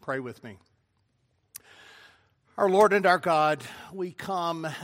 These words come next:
as people with, um, burdens, with needs, with sin we are, um, cuddling and coddling, with,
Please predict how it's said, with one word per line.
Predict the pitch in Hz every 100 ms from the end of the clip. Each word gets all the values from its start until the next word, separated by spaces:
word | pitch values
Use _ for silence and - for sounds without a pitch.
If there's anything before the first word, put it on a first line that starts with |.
| 160
as | 160 156 147 -
people | - 196 - 175 151 143 131 -
with, | 143 151 139 - - _ _ _ _ _ 127
um, | 127 120 117 - _ -
burdens, | 117 165 175 170 160 - - - _ _ _ _ _ -
with | 156 135
needs, | 147 156 175 165 - - - - _ _ 220 _ _ - 160
with | 131 131 - _ _ - _ _ _ _ _
sin | - - 190 185 185 185 151
we | 175 156 151 143
are, | 123 147 139 135 120 - - - - 233 202
um, | 113 113 113 220 _ _ _ -
cuddling | 190 170 165 160 139
and | 135 107
coddling, | - 151 147 147 147 _ _ _ _ _ _ _ _ _ _ _ _ - _ _ _ _ _ _
with, | - 156 135 -